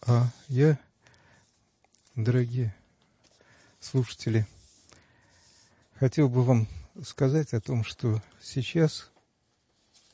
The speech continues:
говорить о восстановлении, ну,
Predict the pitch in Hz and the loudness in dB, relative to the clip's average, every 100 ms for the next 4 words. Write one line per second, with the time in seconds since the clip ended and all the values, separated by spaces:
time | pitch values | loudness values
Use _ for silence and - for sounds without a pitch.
0 | _ _ 117 113 131 131 110 123 120 - | _ _ -4 0 2 2 0 0 -2 -2
1 | 135 135 135 120 110 110 120 123 _ - | 0 0 0 0 0 0 -2 -8 _ -16
2 | 104 139 | -12 -12